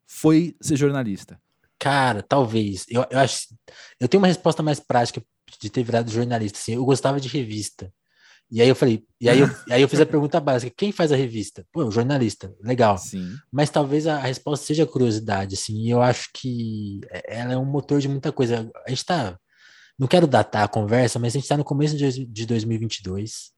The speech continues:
Speaker 2: e acabou de sair um
Speaker 1: Uhum.
Speaker 2: documentário sobre a Nara Leão. Eu até fiz um texto, que ainda não, não tá
Speaker 1: Uhum.
Speaker 2: público, assim. Mas a Nara abre o documentário dela falando, "Pô, eu tenho a curiosidade, eu tenho a busca pelo novo", assim, as cantoras, ela cita lá as, da, da época dela,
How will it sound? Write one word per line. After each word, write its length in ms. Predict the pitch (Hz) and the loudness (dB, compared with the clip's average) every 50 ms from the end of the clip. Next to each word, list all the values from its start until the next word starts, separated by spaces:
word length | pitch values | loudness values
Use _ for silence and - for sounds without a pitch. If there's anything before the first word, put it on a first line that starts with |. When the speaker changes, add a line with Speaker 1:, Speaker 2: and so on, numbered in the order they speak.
| _ _ | _ _
Speaker 2:
e 460 | 110 110 107 104 104 101 98 95 95 95 | -10 -10 -8 -8 -10 -10 -12 -12 -14 -12
acabou 260 | - - 104 107 139 | -10 -8 -4 -2 -2
de 80 | 143 - | -2 0
sair 100 | - 147 | 0 0
um 20 | |
Speaker 1:
Uhum. 40 | 139 | 2
Speaker 2:
documentário 440 | 135 - - 131 120 - - 123 127 | 0 0 0 -2 -2 0 0 0 0
sobre 240 | - - 123 113 110 | -2 -4 -4 -6 -6
a 40 | 107 | -4
Nara 220 | 107 107 104 104 104 | -4 -6 -6 -6 -6
Leão. 280 | 101 98 98 107 110 | -6 -6 -6 -6 -6
Eu 60 | 113 | -8
até 160 | 110 - 143 147 | -6 -6 -6 -6
fiz 180 | - 165 143 | -4 -4 -4
um 80 | 139 117 | -4 -4
texto, 460 | - - 117 117 107 - - 104 95 - - | -4 -2 -2 -2 -2 -4 -8 -14 -16 -14 -12
que 80 | 113 | -8
ainda 140 | 113 117 113 | -6 -6 -6
não, 360 | 113 113 113 120 113 113 110 - | -6 -6 -6 -6 -6 -6 -6 -8
não 120 | 107 107 104 - | -6 -6 -4 -4
tá 100 | 107 95 | -4 -6
Speaker 1:
Uhum. 80 | 92 | -4
Speaker 2:
público, 320 | - 113 110 110 107 - 107 | -4 -4 -4 -4 -4 -6 -8
assim. 240 | 101 - 120 113 - _ _ _ _ _ _ _ _ _ _ _ _ _ _ _ - | -8 -8 -10 -10 -12 _ _ _ _ _ _ _ _ _ _ _ _ _ _ _ -4
Mas 160 | 117 127 123 | -2 0 0
a 80 | 139 127 | 0 0
Nara 260 | 127 135 143 139 139 | 2 2 2 2 2
abre 640 | - - 127 143 156 147 123 113 104 95 92 95 113 | 0 0 0 0 0 -2 -4 -6 -6 -8 -10 -12 -14
o 60 | 113 113 | -12 -10
documentário 420 | 117 117 - 120 117 - 117 113 | -8 -6 -6 -4 -2 -2 -2 -2
dela 140 | 113 120 120 | 0 -2 -2
falando, 200 | - 123 113 104 | -2 -2 -6 -4
"Pô, 180 | - 175 165 139 | -2 0 0 0
eu 40 | 123 | 0
tenho 200 | - - 143 160 | -2 -4 -4 -4
a 40 | |
curiosidade, 640 | - - 170 170 180 180 170 - - 107 117 123 117 110 | -4 -2 0 0 0 0 -2 -4 -2 -2 -2 -2 -2 -4
eu 20 | |
tenho 140 | - 123 127 | -6 -6 -6
a 20 | 123 | -6
busca 420 | 117 110 127 139 131 - - 131 | -6 -6 -8 -8 -8 -6 -6 -6
pelo 240 | - - 123 117 113 | -4 -2 -2 -2 -2
novo", 300 | 110 107 104 101 92 95 | -2 -4 -4 -6 -6 -8
assim, 180 | 90 - - 107 | -10 -10 -8 -8
as 120 | 104 - - | -8 -8 -4
cantoras, 920 | - 123 117 113 - - 127 147 147 127 113 98 90 - - - - - - | -4 -4 -4 -4 -2 0 2 2 2 2 0 -4 -6 -8 -12 -16 -18 -18 -16
ela 200 | 95 98 98 95 | -12 -10 -10 -8
cita 320 | - - 123 113 - 107 | -6 -6 -6 -6 -6 -6
lá 260 | 101 98 98 95 92 98 107 107 110 - 104 95 | -8 -8 -8 -10 -12 -14 -16 -20 -20 -20 -18 -18
as, 200 | 90 87 - - _ _ | -16 -16 -18 -20 _ _
da, 140 | - 92 95 | -12 -12 -12
da 180 | 92 - 101 104 | -10 -6 -6 -4
época 260 | 104 - - - 113 | -4 -4 -4 -6 -4
dela, 440 | 107 110 113 127 139 143 139 127 | -2 -2 -2 -2 -2 -4 -6 -8